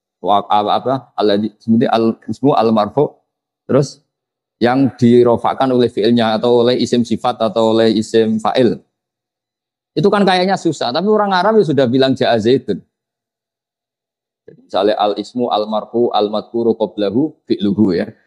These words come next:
Kalau dalam jurumiyah, tapi kalau di alam alqiyah tidak harus fi'il, tapi termasuk isim fa'il.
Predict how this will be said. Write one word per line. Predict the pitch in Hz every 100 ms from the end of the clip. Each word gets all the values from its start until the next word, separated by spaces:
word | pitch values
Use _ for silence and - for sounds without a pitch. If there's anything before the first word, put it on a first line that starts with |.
| _
Kalau | 85 92
dalam | 95 92 98 - _
jurumiyah, | 101 95 101 98 92
tapi | 92
kalau | 104 101 98
di |
alam | 87 95 98
alqiyah | 92 - 107 117
tidak | 107 95 90
harus | 98 -
fi'il, | 120 107 101
tapi | 101
termasuk | 110 104 98 110
isim | 104 113 104 - _ _ -
fa'il. | 95 113 98